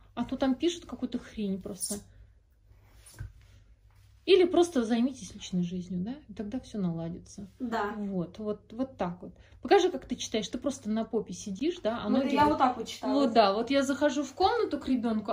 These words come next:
Speaker 1: а у него вот, <laughs> вот такие вот, как белочка, да? Это как называется, белочка?
Speaker 2: М.
Speaker 1: Вот, он в такой позе может находиться сколько угодно. Поэтому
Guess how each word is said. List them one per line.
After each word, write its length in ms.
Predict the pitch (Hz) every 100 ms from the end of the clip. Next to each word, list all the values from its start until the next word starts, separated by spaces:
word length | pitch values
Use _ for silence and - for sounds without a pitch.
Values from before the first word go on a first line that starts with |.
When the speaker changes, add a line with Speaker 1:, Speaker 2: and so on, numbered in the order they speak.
| -
Speaker 1:
а 160 | 262 277
у 60 |
него 320 | 311 349 403
вот, 220 | 311 311 - - - - -
<laughs> 440 | - - - -
вот 100 | 269
такие 280 | 302 311 311
вот, 80 | -
как 180 | 269 254
белочка, 580 | 277 226 196 - - 196
да? 120 | 226
Это 200 | 381 320
как 120 | 294
называется, 440 | 285 214 220 220 226
белочка? 580 | 269 392 320 - 190 190 _ _ _ _ _ _ _ _ _ _
Speaker 2:
М. 280 | 247 277 320 339 - _ _ _ _ _ _ 294 285
Speaker 1:
Вот, 220 | 233 226
он 100 | 392
в 60 | -
такой 340 | 339 349 254
позе 360 | 311 359 320 269
может 360 | 285 302 269
находиться 560 | 254 247 254 240 262 214
сколько 360 | - 247 233 226
угодно. 640 | 208 196 180 170 170 - - - - - _ _ _
Поэтому 640 | 247 262 262 247 220 214